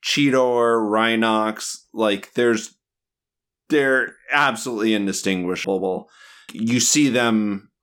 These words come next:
transform, and that's about it. So, it's,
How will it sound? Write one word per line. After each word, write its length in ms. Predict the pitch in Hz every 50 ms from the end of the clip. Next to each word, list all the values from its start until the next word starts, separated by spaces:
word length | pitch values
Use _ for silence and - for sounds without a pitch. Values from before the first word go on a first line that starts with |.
| _ -
transform, 840 | - 123 110 101 95 98 95 - - 104 98 92 87 87 87 90
and 220 | 90 92 95 95 98
that's 280 | 98 95 95 95 -
about 520 | 101 95 85 - 92 90 87 90 92 90 87
it. 340 | 85 90 101 113 - - - _ _ _ - - - - _ -
So, 640 | - - - 160 156 147 143 139 139 139 - - - 104 104 104 - 110 120 - - - _ - - - - _ _ -
it's, 360 | - 196 196 196 - - -